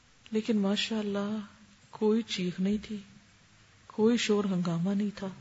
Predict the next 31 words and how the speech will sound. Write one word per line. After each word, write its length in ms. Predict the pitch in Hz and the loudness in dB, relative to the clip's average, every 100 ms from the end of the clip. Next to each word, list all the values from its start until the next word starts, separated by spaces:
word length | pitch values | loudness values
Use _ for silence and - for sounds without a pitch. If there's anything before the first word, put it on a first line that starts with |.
| - - - - - - - | -20 -20 -20 -20 -20 -20 -18
صبر 400 | - - 196 247 | -8 2 4 6
کے 140 | 285 254 | 4 0
ساتھ 340 | - 214 208 | 0 0 2
لوگ 160 | 202 196 196 - - - - - | 2 2 0 -8 -10 -18 -20 -8
ذکر 300 | 165 196 214 | 0 2 2
کرتے 360 | 208 202 - 202 | 2 -2 0 -2
رہے۔ 120 | 196 196 - - | -2 -6 -16 -2
ایک 220 | 262 294 311 | 2 4 2
اسٹوڈنٹ 460 | - 233 233 233 | 0 2 4 4
جو 80 | 220 | 2
تھی 220 | 208 247 247 - - - | 0 -2 -6 -10 -20 -10
وہ 260 | 208 214 240 | -6 -2 -2
تھوڑی 240 | - 226 226 | 4 4 4
سی 120 | 226 | 4
وہ 140 | 220 262 | 2 4
پینک 200 | 196 190 | 2 2
ہوئی 140 | 196 | 0
اور 100 | - | -2
اس 160 | 208 - | -2 -4
نے 60 | |
کہا، 100 | 226 | 0
"نکلو، 320 | 233 277 311 320 | 0 4 4 4
نکلو، 280 | 320 311 311 | 2 2 2
چلو، 260 | 302 311 | 2 0
چلو، 260 | 311 302 302 302 | 0 -2 -2 -4
چلو۔" 160 | 294 302 - 123 - - - - - - - - | -6 -8 -8 -8 -8 -16 -18 -18 -20 -20 -20 -4
لیکن 520 | 220 254 254 320 330 294 - - - 214 | 4 4 6 0 0 -8 -16 -20 -10 -4
میجورٹی 680 | 208 170 202 262 302 302 277 | -2 0 0 4 4 2 0
جو 100 | 254 | -2
تھی 160 | - 247 | -4 -4
وہ 120 | 240 | -4